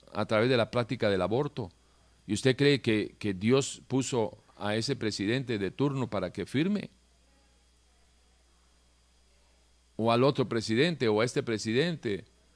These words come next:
que, que han robado, que han matado?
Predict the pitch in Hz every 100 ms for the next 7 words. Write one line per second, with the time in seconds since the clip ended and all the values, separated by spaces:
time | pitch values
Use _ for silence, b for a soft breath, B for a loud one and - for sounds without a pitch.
0 | _ _ _ _ _ _ _ _ _ 151
1 | 120 _ _ _ _ _ _ _ _ -
2 | 110 101 - 120 131 117 131 147 117 127
3 | 127 120 107 127 156 127 95